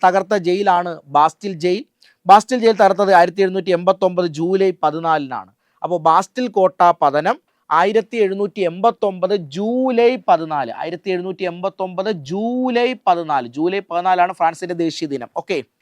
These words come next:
എന്താണ് ബാസ്റ്റിൽ ജയിലിന്റെ പ്രത്യേകത? ബൂർബൻ രാജവംശത്തിന്റെ, ബൂർബൻ രാജവംശത്തിന്റെ അധികാര ചിഹ്നമാണ്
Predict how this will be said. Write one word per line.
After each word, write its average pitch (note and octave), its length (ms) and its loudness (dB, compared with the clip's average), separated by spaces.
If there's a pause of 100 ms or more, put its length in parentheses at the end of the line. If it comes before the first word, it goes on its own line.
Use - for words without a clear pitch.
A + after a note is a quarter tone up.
(160)
എന്താണ് B3+ 440 4
ബാസ്റ്റിൽ G#3+ 320 2
ജയിലിന്റെ A3+ 280 2
പ്രത്യേകത? G3+ 340 2 (180)
ബൂർബൻ C4+ 400 4
രാജവംശത്തിന്റെ, E3+ 760 -2
ബൂർബൻ C4 340 4 (100)
രാജവംശത്തിന്റെ F3+ 800 0 (200)
അധികാര G3+ 680 2 (140)
ചിഹ്നമാണ് D#3 840 -2